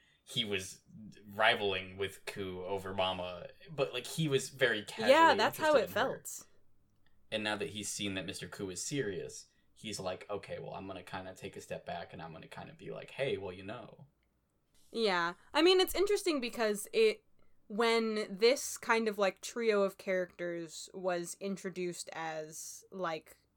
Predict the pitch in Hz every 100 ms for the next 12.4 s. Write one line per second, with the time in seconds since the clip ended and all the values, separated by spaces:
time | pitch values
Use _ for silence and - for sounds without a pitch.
0 | _ _ 233 220 190 190 190 - 196 170
1 | 190 185 180 196 185 170 131 175 170 170
2 | 165 170 - 160 175 160 165 147 143 -
3 | _ _ - 269 220 269 285 226 - -
4 | 247 233 226 196 185 190 - 180 175 175
5 | 165 170 165 160 - _ _ _ _ _
6 | - 180 165 156 156 147 143 _ _ _
7 | _ _ _ _ - 233 214 196 208 -
8 | 220 196 180 175 - 190 190 190 185 175
9 | 180 175 196 165 160 175 165 170 175 180
10 | 165 175 175 180 - 185 175 165 175 165
11 | - 202 202 202 185 185 190 180 180 180
12 | 175 165 160